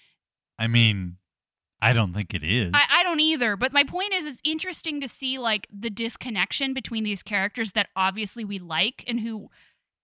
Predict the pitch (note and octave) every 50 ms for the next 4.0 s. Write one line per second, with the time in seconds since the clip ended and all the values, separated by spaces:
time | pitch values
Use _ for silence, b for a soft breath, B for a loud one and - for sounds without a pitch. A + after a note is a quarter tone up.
0 | _ _ - A3+ A3+ G#3+ - - - A3 G3+ F#3+ F#3+ G#3 A#3+ B3+ C4+ C#4 C#4 C4+
1 | D4 D4 C#4+ D4 - - D#4 D4+ D4+ D4 - - A#3 A#3+ A3 - - B3+ A#3 -
2 | A#3 A#3 G#3+ A3 G3+ - G3+ G3 F3+ E3+ _ _ _ _ _ _ _ _ _ _
3 | - A#3+ A#3 A3+ A3 - - G#3+ G#3+ A3+ G#3+ G3+ G3 F#3 E3 D3+ - - - G#3